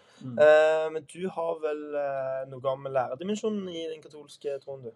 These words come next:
Speaker 1: Ja, ja, jeg, eh, jeg kan snakke om det. Eh, altså, i læredimensjonen så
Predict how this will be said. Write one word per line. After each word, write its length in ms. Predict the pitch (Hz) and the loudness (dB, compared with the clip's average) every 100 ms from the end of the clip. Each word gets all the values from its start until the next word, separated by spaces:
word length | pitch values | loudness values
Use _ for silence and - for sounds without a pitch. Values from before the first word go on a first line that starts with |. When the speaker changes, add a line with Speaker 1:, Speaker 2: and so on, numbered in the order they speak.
| - | -10
Speaker 1:
Ja, 240 | 127 151 | -2 0
ja, 400 | 233 208 202 214 185 | 0 -2 -4 -6 -6
jeg, 120 | 170 160 | -8 -8
eh, 240 | 160 156 147 | -6 0 0
jeg 100 | 151 | 0
kan 100 | 170 | -6
snakke 360 | 160 156 139 131 | -6 -6 -4 -6
om 160 | 135 | -4
det. 160 | 117 117 - - | -2 -2 -4 -6
Eh, 440 | 120 127 127 123 120 | -2 2 2 2 -2
altså, 420 | 131 - 160 160 | -4 -2 0 2
i 240 | 151 156 165 | 0 0 0
læredimensjonen 760 | 147 110 123 147 143 160 160 | 0 0 -2 -6 -6 -6 -6
så 420 | 127 131 123 123 | -6 -4 -2 -2